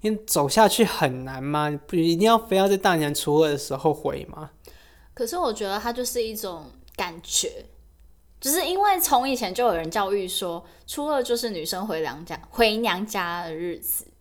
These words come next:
Speaker 1: 娘家滴鸡精。
Speaker 2: <laughs> 没有啦，反正就是初二就是要回娘家，不知道为什么。
Speaker 1: 嗯。
Speaker 2: 对，然后就觉得很神奇。然后我妈那时候永远都是说：“哎，初二了，我们回娘家，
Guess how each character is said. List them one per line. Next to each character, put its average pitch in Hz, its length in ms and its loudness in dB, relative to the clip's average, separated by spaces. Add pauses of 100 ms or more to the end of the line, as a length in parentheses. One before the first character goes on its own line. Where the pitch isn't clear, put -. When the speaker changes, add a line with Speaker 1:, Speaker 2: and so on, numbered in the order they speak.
(200)
Speaker 1:
娘 135 200 -8
家 147 160 -10
滴 143 240 -10
鸡 - 160 -20
精。 151 300 -14 (460)
Speaker 2:
<laughs> 440 2000 4
没 370 80 4
有 392 140 10
啦， 311 240 6
反 269 220 2
正 403 80 0
就 - 80 2
是 - 40 -2
初 392 120 0
二 359 140 10
就 359 120 0
是 349 140 -6
要 285 200 2
回 247 200 -2
娘 202 300 -6
家， 185 420 -4
不 214 60 -18
知 254 140 4
道 269 60 6
为 277 160 0
什 - 200 -4
么。 - 80 -10 (460)
Speaker 1:
嗯。 143 320 -8 (240)
Speaker 2:
对， - 100 -18 (380)
然 233 120 0
后 277 60 4
就 320 80 -2
觉 254 160 4
得 208 60 4
很 180 160 0
神 123 260 -2
奇。 - 400 -6 (180)
然 226 120 2
后 285 80 8
我 233 100 6
妈 214 200 0
那 247 120 0
时 233 120 -4
候 196 80 -4
永 180 180 -2
远 180 100 -6
都 180 100 -6
是 190 60 -6
说 190 240 -8
：“哎， 311 140 -2
初 349 240 -6
二 339 260 0
了， 214 200 -2
我 - 60 -4
们 226 140 -6
回 269 160 -8
娘 285 260 -4
家， 320 760 -4